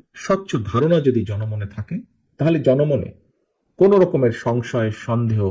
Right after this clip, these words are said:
কিংবা বিভ্রান্তি সৃষ্টি হওয়ার সুযোগ থাকে না। প্রিয় উপস্থিতিবৃন্দ, এবার আমি দেশের, আমার সামনে আমি এখান থেকে দেখতে পাচ্ছি অনেকগুলো গণমাধ্যম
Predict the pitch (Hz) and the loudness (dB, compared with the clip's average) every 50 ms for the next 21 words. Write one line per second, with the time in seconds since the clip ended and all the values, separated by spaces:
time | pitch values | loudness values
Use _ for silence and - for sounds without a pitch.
0 | 92 - _ _ _ _ _ _ _ _ _ _ _ _ _ - 156 160 147 131 | -4 -6 _ _ _ _ _ _ _ _ _ _ _ _ _ 0 2 4 4 2
1 | 117 113 120 110 104 123 131 147 143 - 127 117 - - 147 139 - - 135 120 | 4 4 2 2 2 0 0 0 -2 -2 -2 -4 -4 -6 -10 -12 -6 -4 -2 0
2 | 110 107 107 110 - _ _ _ _ _ - - 208 175 127 92 87 - - - | 0 0 0 -2 -6 _ _ _ _ _ -4 -2 0 2 2 0 0 -2 -10 -16
3 | - - - - - - - _ _ _ _ _ _ _ _ _ _ _ _ _ | -14 -12 -12 -14 -14 -14 -18 _ _ _ _ _ _ _ _ _ _ _ _ _
4 | _ _ _ _ _ _ _ _ _ _ _ _ _ _ _ _ _ _ _ _ | _ _ _ _ _ _ _ _ _ _ _ _ _ _ _ _ _ _ _ _
5 | _ _ _ _ _ _ _ _ _ _ _ _ _ _ _ _ _ _ _ _ | _ _ _ _ _ _ _ _ _ _ _ _ _ _ _ _ _ _ _ _
6 | _ 220 220 208 247 247 254 247 233 208 190 147 120 123 - - - _ _ _ | _ 2 4 6 6 6 6 6 4 4 2 2 2 0 0 -2 -8 _ _ _
7 | _ _ _ _ _ _ _ 165 170 226 240 240 247 240 190 196 190 - 220 196 | _ _ _ _ _ _ _ 2 4 4 4 4 2 2 4 4 4 4 4 2
8 | 185 - - _ _ _ _ _ _ _ _ _ _ _ _ _ _ - - - | 2 -2 -10 _ _ _ _ _ _ _ _ _ _ _ _ _ _ -4 -2 -2
9 | - - - - 151 - 160 156 147 143 147 139 - - 151 139 - 135 131 120 | -2 -2 -2 -2 -2 -2 0 -2 -2 -2 -2 -8 -8 -8 -8 -2 0 2 4 4
10 | 123 - - - - 117 110 - 127 - - - 131 214 277 269 202 - 127 120 | 4 2 2 0 -2 -2 -2 -4 -8 -4 -2 -2 -2 -2 -2 -8 -8 -2 -2 0
11 | 107 107 104 113 117 120 117 120 117 120 110 | 0 0 -4 -4 -4 -6 -8 -8 -8 -8 -8